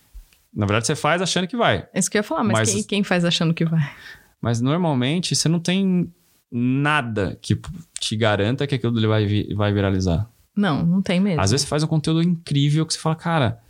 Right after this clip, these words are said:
Speaker 2: Esse
Speaker 1: esse, esse daqui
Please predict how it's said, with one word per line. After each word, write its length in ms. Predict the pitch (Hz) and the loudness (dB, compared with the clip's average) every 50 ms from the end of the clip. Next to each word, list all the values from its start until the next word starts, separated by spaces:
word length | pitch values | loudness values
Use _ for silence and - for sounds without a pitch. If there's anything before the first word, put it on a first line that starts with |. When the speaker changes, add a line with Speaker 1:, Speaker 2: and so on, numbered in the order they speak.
| - - _ _ _ _ _ _ _ | -20 -20 _ _ _ _ _ _ _
Speaker 2:
Esse 280 | - 175 185 208 226 175 | -4 -2 -2 0 0 0
Speaker 1:
esse, 560 | 160 185 196 - - 262 247 226 240 - - _ _ _ - - - | 0 0 0 0 -2 -2 -2 -2 -4 -6 -10 _ _ _ -14 -6 -2
esse 360 | 151 170 208 226 - - 226 | 0 0 0 0 0 -2 -2
daqui 800 | 170 156 139 139 - - 151 156 175 190 190 196 208 202 - - | -2 -2 -2 -2 -2 -2 0 0 0 0 0 -2 -2 -4 -6 -10